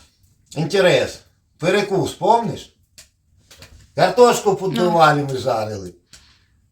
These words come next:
Speaker 1: Ну то накидаємо, там жар уже ж, воно ж гаряче, і туди картошки накидаємо зимою. Вона тоді зимою ж щас трошки слабше топиться, бо зима така, як холодна.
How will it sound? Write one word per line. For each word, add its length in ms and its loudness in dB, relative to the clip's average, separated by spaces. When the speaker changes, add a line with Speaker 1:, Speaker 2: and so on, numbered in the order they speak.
Speaker 1:
Ну 100 -12
то 160 0
накидаємо, 600 0
там 200 -2
жар 380 2
уже 200 -2
ж, 80 -6
воно 260 -4
ж 120 -8
гаряче, 440 -2
і 160 -2
туди 340 0
картошки 520 -2
накидаємо 720 0
зимою. 560 -2
Вона 220 0
тоді 240 -2
зимою 380 -4
ж 80 -8
щас 320 -6
трошки 400 -10
слабше 380 -2
топиться, 440 -8
бо 100 -10
зима 280 -6
така, 300 -4
як 160 -4
холодна. 500 -2